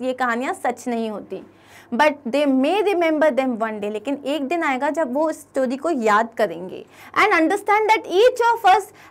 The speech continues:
has a place in the strange, funny world of us। और उनको क्या समझ में आएगा कि हम सब की एक स्पेशल जगह है इस वर्ल्ड में।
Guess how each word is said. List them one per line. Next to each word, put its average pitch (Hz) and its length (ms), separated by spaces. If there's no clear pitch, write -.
has 427 120
a 466 440
place 370 420
in 339 120
the 339 120
strange, 359 440
funny 277 400
world 240 520
of 233 300
us। 180 140
और 269 180
उनको 311 460
क्या 285 320
समझ 294 460
में 262 120
आएगा 226 560
कि 403 100
हम 381 300
सब 359 380
की 311 100
एक 330 400
स्पेशल 285 640
जगह 214 340
है 233 220
इस 208 160
वर्ल्ड 180 360
में। 160 200